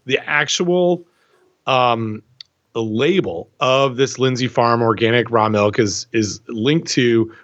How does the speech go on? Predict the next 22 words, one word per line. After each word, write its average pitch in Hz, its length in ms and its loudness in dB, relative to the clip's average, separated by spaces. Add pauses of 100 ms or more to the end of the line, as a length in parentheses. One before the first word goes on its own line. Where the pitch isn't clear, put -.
or 117 100 2
provided 120 540 0
by, 101 320 0
by 104 380 -2
M 104 280 -6
P 101 200 -4
I. 90 220 -2 (460)
And 127 100 2
on 156 140 2
the 214 100 2
label, 143 460 2 (340)
it 147 280 0
reads, 110 320 -2
there's, 120 200 0
there's 127 260 -2
a, 143 60 2
a, 113 500 -2
a 120 80 0
warning 135 420 0
message. 104 460 -6
"Raw 143 260 2
milk 139 400 0